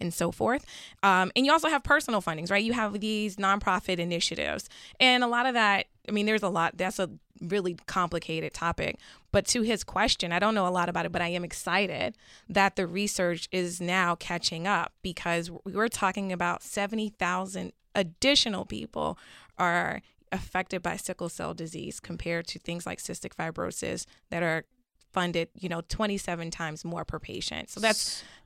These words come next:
Speaker 1: critical.
Speaker 2: So that means that we also need to start to, um, participate in our own survival and our own success. And maybe somebody listening needs to start a sickle cell fund, much the way we did this, Susan G. Komen and all this. That's,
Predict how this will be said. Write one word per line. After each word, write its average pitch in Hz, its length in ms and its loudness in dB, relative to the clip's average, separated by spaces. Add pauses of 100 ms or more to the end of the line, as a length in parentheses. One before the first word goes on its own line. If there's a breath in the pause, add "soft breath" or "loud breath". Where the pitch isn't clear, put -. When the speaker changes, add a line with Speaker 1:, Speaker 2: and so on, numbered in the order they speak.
(120)
Speaker 1:
critical. 233 280 8
Speaker 2:
So 247 60 8
that - 80 6
means 247 300 2
that 196 220 4
we 190 120 2
also 196 400 4
need 165 260 0
to 156 200 -2
start - 360 -4
to, 147 420 -2 (100)
um, 139 320 -4 (100)
participate 185 560 -2
in 165 80 -2
our 147 160 -2
own 143 220 -4
survival 135 600 -4
and 131 120 -8
our 123 140 -8
own 127 180 -8
success. 123 580 -8 (400 loud breath)
And 160 120 0
maybe 165 240 2
somebody 170 460 2
listening 147 440 -2
needs 156 180 -2
to 156 60 -6
start 151 300 -2
a 151 40 -4
sickle 143 280 -6
cell 135 240 -4
fund, 196 480 0 (280 loud breath)
much 190 380 2
the 202 100 6
way 190 320 8
we 185 180 0
did 180 180 0
this, 180 240 -2
Susan 190 420 0
G. 175 160 0
Komen 180 580 4
and 180 120 2
all 175 140 4
this. 175 100 0
That's, 262 240 2